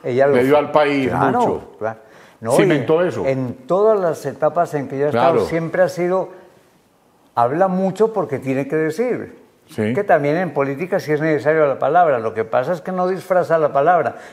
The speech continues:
Speaker 1: y
Speaker 2: Sí.
Speaker 1: toma su tiempo. Bueno, pero volviendo a las mujeres,
Speaker 2: Sí.
Speaker 1: la, en el arte la mujer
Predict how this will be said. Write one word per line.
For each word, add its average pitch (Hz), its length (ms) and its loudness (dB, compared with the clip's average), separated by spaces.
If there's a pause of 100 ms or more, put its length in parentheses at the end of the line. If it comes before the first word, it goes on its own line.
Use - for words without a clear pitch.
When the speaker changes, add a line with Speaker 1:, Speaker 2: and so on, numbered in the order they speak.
Speaker 1:
y 135 80 -8
Speaker 2:
Sí. - 60 -10
Speaker 1:
toma 131 220 0
su 131 140 -10
tiempo. 113 420 -10 (640)
Bueno, 143 280 0
pero 135 160 2
volviendo 175 340 -2
a - 20 4
las 196 160 4
mujeres, 143 640 0 (240)
Speaker 2:
Sí. 131 420 -2 (880)
Speaker 1:
la, 113 460 0
en 120 140 -6
el 113 180 -4
arte 143 460 -2
la 120 100 -2
mujer 101 460 -6